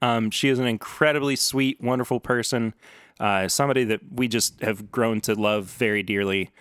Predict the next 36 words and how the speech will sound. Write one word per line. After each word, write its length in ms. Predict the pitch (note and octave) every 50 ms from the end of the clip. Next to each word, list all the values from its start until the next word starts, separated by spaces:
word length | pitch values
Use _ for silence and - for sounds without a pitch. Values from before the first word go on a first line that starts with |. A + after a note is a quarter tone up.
| - - - _ _ -
in 120 | A2+ G#2
our 120 | G2+ G2 F#2
family. 520 | - G#2+ G2 F#2+ F#2+ G2 F#2+ F#2+ F#2+ F#2 - - -
Um, 400 | - G2+ F#2+ F#2 F2+ F2+ F#2+ F#2 - - _ _ _ _ _ _ _ _ _ _ - - - -
and 420 | A#2+ A#2+ B2 A#2+ A#2+ B2 B2 A#2+ -
it, 220 | B2+ C3 C3 -
it's, 420 | C3+ C#3 C3+ - - - - - - -
it's 360 | B2+ B2 - - - - - _ _ _ _ -
a 160 | B2+ B2+ B2
very 640 | A2+ G2+ G2+ G2+ - D3+ D#3+ E3 D#3 C#3 B2 G#2 - _ _ _ _ _ _ _ _ _ -
major 460 | C3+ B2+ C#3 D3+ D3+ C#3 B2 C3 A#2+
life-changing 800 | A2+ G#2 G#2+ A2+ A#2+ A2 - - - - C3 B2+ B2 A2+ A2 A2+ A2
event 360 | G#2 G2+ G#2+ G2+ G2+ - - _ - -
that, 200 | - G#2 G2 - _ _ - - -
uh, 260 | A#2 G#2+ F#2+ G2+ F#2+ -
she 200 | - - F#3+ A3+
will 140 | A3 F3+
never 400 | D#3 D#3+ E3+ D#3 D3+ C3+ B2 F#2 - - - - - - - - - - - - _
fully 320 | - - F#3 G3+ G#3 G#3 G3+
recover 400 | G3 G3 - G3+ G3 G3+ G#3 F#3+
from, 400 | - G#3+ G#3 A3+ A#3 A#3 A#3 - _ _ _ _ _ _
I'm 140 | - D#3 D#3+
sure. 380 | D#3 - F3 F3 F#3+ A3 A3 G3+ - - - - - -
Uh, 240 | C3 A#2+ A#2+ A#2 A2+
but 300 | G#2 A#2+ B2 B2 G#2 -
there 200 | - C3 C3 B2+
are 60 | B2 A#2
ways 340 | A2+ A2+ A#2 A2+ G2+ - -
to, 260 | - A#2+ A2 A2 G#2
of 100 | F#2+ -
course, 260 | - A#2 A2 G2+ - -
make 160 | A2 G2+ -
her 100 | G2+ G2
more 120 | G2+ F#2
comfortable 540 | - - D3+ D3+ - D#3 C3+ C3+ C3+ B2 A#2
and, 220 | G#2+ G#2 G2+ G2